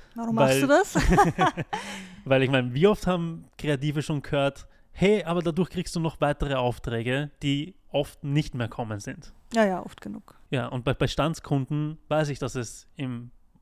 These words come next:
Speaker 2: Optimalfall wahrscheinlich noch zwei, drei andere Sachen kommen. Sag ich, „Okay, gut, da gehe ich mal aus der Komfortzone und gebe mal ein bisschen mehr Gas. Dafür habe ich vielleicht das nächste Mal ein bisschen einen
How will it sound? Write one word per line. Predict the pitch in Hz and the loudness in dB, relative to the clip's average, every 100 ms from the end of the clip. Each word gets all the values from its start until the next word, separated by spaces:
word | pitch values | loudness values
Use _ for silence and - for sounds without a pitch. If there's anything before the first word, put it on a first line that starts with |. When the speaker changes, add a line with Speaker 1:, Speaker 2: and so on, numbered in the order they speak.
| - | -12
Speaker 2:
Optimalfall | 143 - 123 120 139 127 | -8 -4 -2 -2 -2 -4
wahrscheinlich | 117 127 127 135 | -4 -4 -4 -4
noch | 135 123 - - - | -4 -6 -8 -20 -10
zwei, | - 123 | -4 -2
drei | - 127 | -2 -4
andere | 127 131 131 113 | -2 -2 -4 -4
Sachen | 120 - 123 | -6 -8 -8
kommen. | - 123 131 | -4 -4 -4
Sag | 131 | -4
ich, | 123 - - - | -6 -12 -20 -8
„Okay, | - - 220 | -6 -4 -2
gut, | 214 190 147 | -2 -2 -4
da | |
gehe | 135 147 | -4 -6
ich | |
mal | 156 160 160 - - _ - | -4 -4 -6 -8 -20 _ -14
aus | - 131 | -8 -4
der | 160 | -2
Komfortzone | 185 - 135 131 143 135 147 151 | -2 0 0 0 -4 -2 -2 -2
und | 151 127 - | -4 -8 -10
gebe | - 139 | -8 -4
mal | 143 | -2
ein | 143 | -2
bisschen | 147 160 143 | -4 -4 -4
mehr | 143 | -4
Gas. | 131 113 123 143 - | -4 -2 -2 -4 -8
Dafür | - - 143 | -12 -4 -4
habe | |
ich | 123 | -2
vielleicht | 135 120 | -6 -6
das | 135 | -6
nächste | 135 - 143 | -6 -4 -4
Mal | 131 | -4
ein | 143 | -4
bisschen | 135 135 | -8 -6
einen | 131 | -6